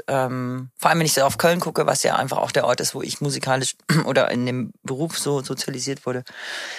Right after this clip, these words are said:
Ähm, ja, wo Freunde, selbst Freunde, die ich schon länger hab oder, äh, Freundinnen von denen, Jüngere sind, die meisten sind sie dann jünger, ähm, <laughs> äh, so einfach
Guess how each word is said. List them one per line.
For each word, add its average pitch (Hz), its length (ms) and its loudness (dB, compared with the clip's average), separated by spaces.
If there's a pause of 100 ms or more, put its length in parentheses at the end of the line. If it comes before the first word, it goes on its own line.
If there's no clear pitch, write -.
(380)
Ähm, 123 580 2 (1080)
ja, 127 200 4 (240)
wo - 80 -4
Freunde, 147 580 4
selbst 143 160 4
Freunde, 147 260 4
die 135 80 -2
ich 123 100 0
schon 151 140 2
länger 139 300 4
hab 143 180 0
oder, 127 400 4 (140)
äh, 131 240 2
Freundinnen 131 460 0
von 131 180 -2
denen, 127 300 0
Jüngere 131 420 2
sind, 131 160 -4
die 123 60 -6
meisten 127 320 -2
sind 127 160 -6
sie 127 80 -4
dann 123 180 -4
jünger, 139 300 0 (520)
ähm, 131 480 0 (540)
<laughs> - 460 -20
äh, 127 320 4
so 127 500 2 (120)
einfach 120 360 2